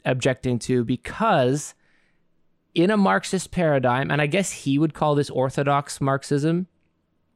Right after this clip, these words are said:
or we u-, sometimes use that as a shorthand, but it applies to so many people who are like, "I'm a Marxist, and then I'm gonna do it this way," which is to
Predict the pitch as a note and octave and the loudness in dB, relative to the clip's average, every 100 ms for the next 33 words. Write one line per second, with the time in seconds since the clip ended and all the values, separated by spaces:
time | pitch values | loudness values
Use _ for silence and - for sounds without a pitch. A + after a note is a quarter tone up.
0 | _ _ _ C3 B2+ B2 C#4+ A#2+ C3 C#3 | _ _ _ 0 0 0 -6 -2 2 2
1 | D3 C3+ - C#3 C#3 C3+ B2 C3+ C#3 C3 | 2 0 0 0 0 0 0 0 2 2
2 | C3 B2+ - C3 B2+ C3 C3 C3+ - - | 2 -2 -2 -2 -2 -2 -4 -6 -12 -20
3 | - G3 G#3+ G#3 A3 A3 G#3+ A3 F#3 - | -6 0 2 2 2 0 0 -2 -4 0
4 | G#3 G3 A3 A3 - E3 D#3 D3 D3+ C#3+ | 2 2 2 0 0 0 2 2 2 2
5 | C#3+ C3+ - - C#3+ D#3+ C#3+ C3 C3+ - | 2 0 -4 -4 0 0 0 0 -2 -4
6 | A2+ A2 - - C3+ C3+ C3 C3+ B2+ A#2 | -8 -8 -10 -4 0 2 0 0 -2 0
7 | B2+ B2 - B2+ - - - - - _ | 0 0 -2 -6 -6 -8 -8 -10 -20 _
8 | _ D#3+ F3 D#3+ D#3 - - B2+ B2+ D3 | _ -2 0 0 -2 -4 -2 0 0 -2